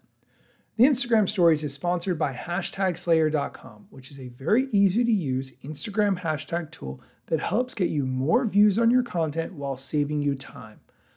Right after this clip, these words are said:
I'm a very big fan of this product. I love the way it's designed. I love how you can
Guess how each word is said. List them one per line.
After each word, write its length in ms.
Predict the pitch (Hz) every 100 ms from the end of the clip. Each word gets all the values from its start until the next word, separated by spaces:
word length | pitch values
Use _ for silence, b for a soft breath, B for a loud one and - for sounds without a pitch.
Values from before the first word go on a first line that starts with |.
| _ -
I'm 100 | 139
a 60 |
very 260 | 131 185 254
big 240 | 247 233
fan 240 | - 185 180
of 140 | 160
this 140 | 185
product. 440 | - 135 123 165 - _ _ _ _ -
I 120 | 135
love 500 | 139 156 202 220 185
the 100 | 160
way 220 | 165 160
it's 160 | 147 -
designed. 640 | 135 123 143 151 214 226 -
I 80 | 143
love 300 | 151 190 -
how 100 | 185
you 100 | 170
can 320 | 165 143